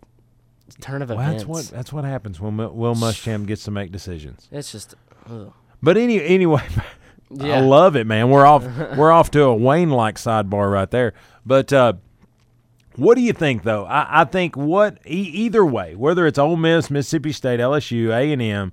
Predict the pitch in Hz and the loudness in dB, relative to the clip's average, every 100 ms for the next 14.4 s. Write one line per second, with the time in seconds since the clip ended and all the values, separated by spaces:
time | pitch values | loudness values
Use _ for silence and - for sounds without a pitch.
0 | _ 110 107 113 117 - 151 214 196 185 | _ -16 -14 -14 -14 0 2 4 2 2
1 | 170 156 160 151 147 147 139 123 135 139 | 0 -2 -2 -4 0 0 0 0 2 4
2 | 123 117 117 170 220 202 139 _ _ - | 2 0 -2 0 2 2 0 _ _ 0
3 | 220 - 226 233 170 175 143 139 143 151 | 0 0 -2 -2 0 0 0 -2 -2 -4
4 | 135 175 117 92 135 185 - 190 - 175 | -4 -4 -4 -6 -6 -6 -2 -2 0 0
5 | 180 151 170 165 156 156 160 160 160 151 | 0 2 0 2 4 4 4 0 0 0
6 | 156 151 160 175 160 _ _ _ _ _ | 0 -2 0 -2 -2 _ _ _ _ _
7 | _ _ - 123 - 120 120 117 _ - | _ _ 0 0 2 -2 -2 -6 _ -4
8 | 147 160 165 - 160 160 107 - 117 117 | 0 2 0 2 2 2 0 -4 -4 -2
9 | 135 135 135 117 135 - 160 - - 110 | -2 -2 -4 -4 -6 -6 -12 -12 -18 -14
10 | 120 139 107 - 139 156 165 160 147 160 | -6 -6 -6 -6 0 2 0 0 0 0
11 | 151 151 147 180 127 _ 127 131 - 135 | 2 0 -2 -2 -4 _ -8 -6 -6 -2
12 | 143 123 117 131 131 110 117 127 127 139 | 0 0 -4 -8 -8 -10 -10 -8 -8 -8
13 | 139 135 135 - 123 120 123 127 110 120 | -8 -8 -10 -10 -12 -10 -6 -6 -8 -10
14 | 151 110 - 113 | -10 -10 -10 -10